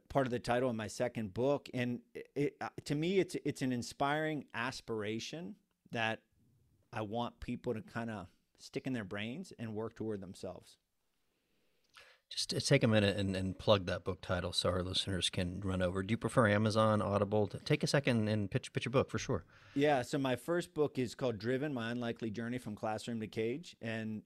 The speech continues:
Speaker 1: um, that, that basically tells my story. Uh, small town wrestler, junior high Spanish teacher, getting to the U F C,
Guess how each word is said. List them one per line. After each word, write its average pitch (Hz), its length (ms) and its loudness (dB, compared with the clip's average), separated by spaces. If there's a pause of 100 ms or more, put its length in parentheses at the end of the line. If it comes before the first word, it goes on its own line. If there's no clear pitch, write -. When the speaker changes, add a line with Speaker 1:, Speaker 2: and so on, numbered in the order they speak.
Speaker 1:
um, 98 560 -10
that, 127 220 -4
that 135 180 -2
basically 151 360 0
tells 113 360 -2
my 107 160 -4
story. 101 440 -12 (200)
Uh, 101 160 -4
small 127 280 2
town 113 440 -2 (220)
wrestler, 113 360 -4
junior 107 240 -6
high 110 140 -4
Spanish 104 380 -10
teacher, 104 420 -8
getting 101 240 -6
to 101 60 -8
the 101 100 -10
U 101 140 -6
F 98 80 -12
C, 101 320 -10